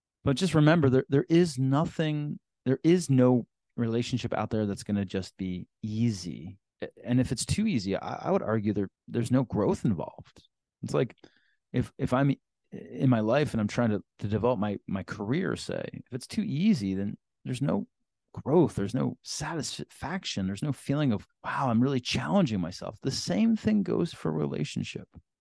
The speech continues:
So keep that in mind within your own self and w-, within your loved ones. Number five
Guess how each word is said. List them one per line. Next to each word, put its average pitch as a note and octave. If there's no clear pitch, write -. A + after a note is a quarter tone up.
So -
keep -
that D#3
in C#3+
mind B2
within -
your G2+
own G#2
self -
and A#2
w-, G2+
within F#2+
your G2+
loved G2+
ones. -
Number C3
five A#2+